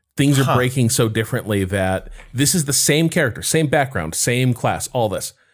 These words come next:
Speaker 1: Completely different story unfolded in the opening hours. And when you trans-, when
Speaker 2: That's
Speaker 1: you, when
Speaker 2: wild.
Speaker 1: you adapt that to, like,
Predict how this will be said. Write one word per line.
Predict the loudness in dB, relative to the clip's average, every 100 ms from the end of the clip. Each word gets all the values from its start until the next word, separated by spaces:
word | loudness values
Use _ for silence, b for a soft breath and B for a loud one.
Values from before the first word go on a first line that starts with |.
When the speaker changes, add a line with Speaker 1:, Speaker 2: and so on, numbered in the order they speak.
| _ _ _ _ _
Speaker 1:
Completely | 0 2 2 0 -2 2 2 2 0
different | 0 0 0 -2 -2
story | -4 0 2 2 2 0
unfolded | -2 -4 -2 -2 -2 -4
in | -4 -2
the | 0 0
opening | 0 -2 -2
hours. | 0 0 0
And | 0
when | 2
you | 2
trans-, | 2 2 2
when | 2
Speaker 2:
That's | 2
Speaker 1:
you, | 2
when | 2 2
Speaker 2:
wild. | 2
Speaker 1:
you | 2
adapt | 0 0 0
that | -2 0
to, | -2
like, | 0